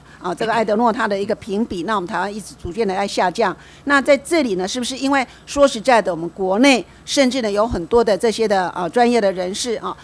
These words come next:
大家今天要被纳入到这个洗钱防治的规范的对象，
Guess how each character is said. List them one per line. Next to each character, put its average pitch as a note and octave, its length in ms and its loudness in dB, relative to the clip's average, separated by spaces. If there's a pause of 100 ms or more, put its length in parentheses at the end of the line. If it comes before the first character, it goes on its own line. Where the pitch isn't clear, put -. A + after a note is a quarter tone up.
(160)
大 B3+ 140 4
家 B3 160 2
今 B3+ 140 0
天 C4 80 2
要 B3 100 6
被 B3 180 6
纳 B3+ 240 4
入 A#3+ 140 0
到 A3+ 180 4
这 A3+ 80 2
个 A3 60 2
洗 F#3 140 -6
钱 F3 180 -4
防 F3+ 160 -2
治 A#3 100 -6
的 F#3+ 120 0
规 B3 180 4
范 B3+ 140 2
的 G3 40 0
对 G#3+ 200 2
象， G3 200 0